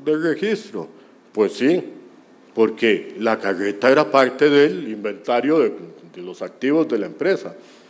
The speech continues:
Y ellos pusieron todos los activos, ¿sí? ¿Cómo se corrigió?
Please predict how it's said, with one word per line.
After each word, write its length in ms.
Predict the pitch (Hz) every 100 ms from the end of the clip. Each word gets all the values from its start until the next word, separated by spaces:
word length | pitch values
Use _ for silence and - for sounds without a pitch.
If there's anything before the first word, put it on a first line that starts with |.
| - _ - - _ _
Y 80 | 92
ellos 220 | 87 110
pusieron 460 | 147 156 147 147
todos 220 | - 135 151
los 160 | 147
activos, 580 | - - 170 143 87 - 80
¿sí? 140 | 98 - - - - - - - - - - _ _ _ _ _ _ _ _ _ _ _
¿Cómo 260 | 131 151
se 160 | 151 165
corrigió? 640 | 147 131 123 131 170 156